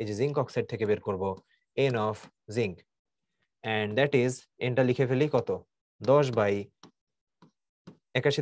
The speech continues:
দশমিক চার, ten by eighty one point four into জিঙ্কের যে,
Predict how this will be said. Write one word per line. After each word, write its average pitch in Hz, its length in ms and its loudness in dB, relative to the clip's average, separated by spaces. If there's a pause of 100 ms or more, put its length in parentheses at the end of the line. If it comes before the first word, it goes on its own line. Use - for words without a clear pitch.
দশমিক 123 360 -2
চার, 104 140 2 (180)
ten 117 180 4
by 120 120 8
eighty 113 240 -2
one 107 120 -6
point 120 200 -2
four 135 160 2 (600)
into 131 240 2 (320)
জিঙ্কের 139 360 4
যে, 151 80 4